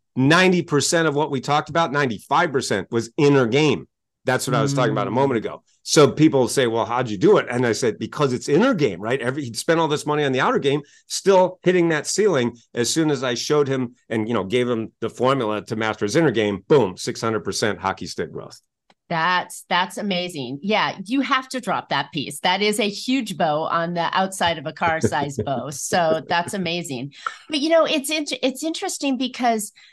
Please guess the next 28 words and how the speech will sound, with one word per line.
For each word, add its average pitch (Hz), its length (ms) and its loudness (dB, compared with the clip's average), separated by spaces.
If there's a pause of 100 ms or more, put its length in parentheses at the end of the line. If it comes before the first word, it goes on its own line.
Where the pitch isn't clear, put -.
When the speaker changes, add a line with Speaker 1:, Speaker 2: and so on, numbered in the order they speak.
(360)
Speaker 2:
it 254 200 0
sounds 302 580 -2
like 165 320 -2
the 190 220 -4
systems 277 680 -4
and 240 160 -4
processes 180 720 -2
and 202 180 -6
funnels 170 640 -2
and 185 240 -4
sales, 175 600 -4 (120)
you 190 120 -4
Speaker 1:
Mm-hmm. 180 80 -2
Speaker 2:
know, 151 340 -4 (240)
pieces 196 460 -6
that 185 160 -6
you 185 160 -6
do 170 240 -6
and 170 200 -6
everything 262 460 -4
that 226 140 -6
you 190 100 -4
build 170 320 -4
out 160 260 -2
on 151 120 -4
the 151 180 -8
outer 165 320 -2
game 131 460 -8